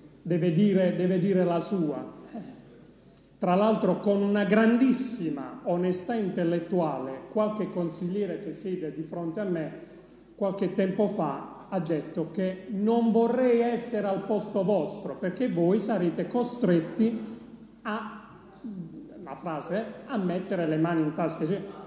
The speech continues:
effettivamente quella è stata una grandissima onestà intellettuale, riconoscere che il momento storico che stiamo vivendo è questo. Il momento congiunturale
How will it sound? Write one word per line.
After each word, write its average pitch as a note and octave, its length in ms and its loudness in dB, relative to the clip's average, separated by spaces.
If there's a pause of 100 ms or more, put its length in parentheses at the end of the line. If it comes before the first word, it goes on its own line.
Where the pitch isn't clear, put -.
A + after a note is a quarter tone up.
(180)
effettivamente F#3 840 2
quella F#3+ 340 4
è D3+ 40 2
stata F3 320 -2
una D#3 180 -2
grandissima F3 840 0
onestà D#3 500 -2
intellettuale, D3+ 880 0
riconoscere G3+ 880 2 (380)
che A3 100 0
il G#3 160 6
momento G#3 880 2
storico E3+ 760 -2
che D#3+ 100 -8
stiamo F3+ 400 -2
vivendo D#3+ 720 -2 (640)
è - 200 0
questo. - 600 2 (2000)
Il G3+ 160 4
momento A3+ 540 6
congiunturale G#3+ 1080 4